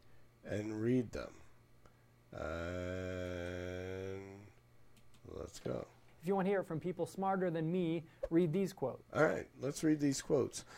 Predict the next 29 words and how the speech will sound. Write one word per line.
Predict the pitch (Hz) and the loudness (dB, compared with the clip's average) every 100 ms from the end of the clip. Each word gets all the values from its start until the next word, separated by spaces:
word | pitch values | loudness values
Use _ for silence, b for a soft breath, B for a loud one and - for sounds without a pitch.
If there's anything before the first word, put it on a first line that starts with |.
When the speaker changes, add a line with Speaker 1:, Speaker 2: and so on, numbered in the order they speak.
| B B - | B B -6
Speaker 1:
"This | 151 | 0
population | 160 147 151 139 135 127 | 4 4 6 6 6 2
reduction | 117 110 131 139 123 107 | 4 6 6 6 0 0
has | 110 101 107 | 0 0 0
forever | - 110 110 131 123 | 0 2 4 4 2
altered | 92 107 - 117 107 | 2 0 0 -2 0
the | 104 | -4
genetics | 101 95 101 110 110 - | -4 -2 0 0 0 -2
of | 95 | -4
the | 95 | -4
surviving | - 101 107 110 104 | -4 2 4 4 0
groups, | 92 101 - - B B | -2 -4 -4 -10 B B
thus | 127 131 | 2 2
complicating | 131 120 123 117 117 113 104 | 2 0 0 4 4 4 2
any | 101 107 | 2 2
attempts | 98 110 98 95 | 0 -2 -2 -2
at | 104 98 | -2 0
recon-, | 101 98 110 107 - | -2 -2 -2 -4 -2
reconstructing | 120 131 131 - 104 95 104 95 B B B | -2 0 -2 -2 -2 0 -2 -4 B B B
the | - | 2
pre-Columbian | 147 156 127 117 113 113 | 4 6 4 2 4 0
genetic | 104 104 113 113 - | 0 -2 0 0 0
structure | - 98 - 104 | -2 -2 0 -2
of | 98 | -2
the | |
most | 101 107 104 - | -4 -4 -4 -4
New | 101 | -2
World | 98 101 98 95 | -2 -2 -4 -4
groups." | 104 98 - - | -4 -4 -4 -8